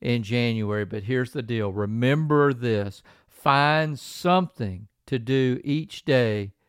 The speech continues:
that resets yourself, something that allows you to begin your day or end your day, whatever, or middle of your day, wherever time, feeling proactive rather than reactive.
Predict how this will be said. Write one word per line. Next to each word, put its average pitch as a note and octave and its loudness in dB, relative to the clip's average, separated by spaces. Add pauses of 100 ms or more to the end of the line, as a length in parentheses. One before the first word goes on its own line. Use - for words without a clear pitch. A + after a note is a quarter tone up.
(680)
that A#2+ 2
resets C#3+ -2
yourself, A2+ -4
something E3 2
that D3 4
allows B2+ 4
you C#3 0
to B2+ -2
begin A#2+ 0
your E3 2
day C3+ 4
or C3 0
end C#3+ -2
your C#3+ 0
day, A2+ 2
whatever, B2 2
or A#2+ 2
middle D3 4
of C3 2
your B2 -2
day, A#2 2
wherever D#3 2
time, A2+ -4 (560)
feeling D#3+ 4
proactive D3 2 (300)
rather C#3+ 4
than B2 -2
reactive. A#2 0